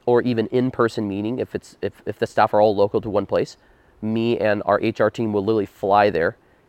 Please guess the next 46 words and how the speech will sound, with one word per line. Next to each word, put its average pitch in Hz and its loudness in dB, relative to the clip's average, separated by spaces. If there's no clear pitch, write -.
and 110 0
meet 110 -4
in 113 0
person 98 -4
with 98 -6
the, 92 -4
with 104 -4
the - -16
team. 98 -2
We'll 113 0
do 113 0
a 110 0
joint 120 6
announcement 107 2
with 101 -8
the 95 -8
seller 98 2
of 92 -4
what's 101 -2
happened 202 -2
and 110 0
introduce 110 -4
ourselves. 104 0
And 113 -2
really 131 4
the 113 0
goal 110 2
is 107 -2
to 104 -4
humanize 107 0
what's 107 -2
happening 95 0
instead 110 2
of 101 -4
making 107 0
it 95 -2
look 120 -2
robotic, 95 2
like 95 0
a 104 0
big 92 -6
corporation's 90 -4
coming 90 -8
in 87 -6
to, - -2
to, - -2